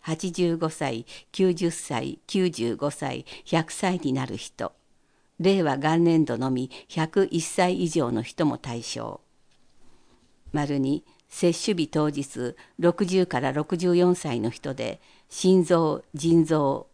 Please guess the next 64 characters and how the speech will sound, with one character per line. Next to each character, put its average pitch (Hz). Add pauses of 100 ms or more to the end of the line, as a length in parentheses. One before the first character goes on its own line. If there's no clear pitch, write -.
呼 175
吸 175
器 151
の 120
機 -
能、 139
ま 156
た 170
は 131 (220)
人 -
免 180
疫 180
不 170
全 170
ウ 185
イ 175
ル 160
ス 147
に 127
よ 127
る 135 (240)
免 180
疫 180
の 175
機 170
能 139
に 120
障 170
害 156
を 139
有 151
す 147
る -
人。 - (1500)
す -
で 165
に 135
二 190
十 156
三 165
価 139
の 131
肺 185
炎 185
球 185
菌 175
ワ 175
ク -
チ 143
ン 127
の 127
接 -
種 180
を 156
受 165
け -
た 147
こ 139
と 151
が 143
あ 156
る 139
人 143
は 117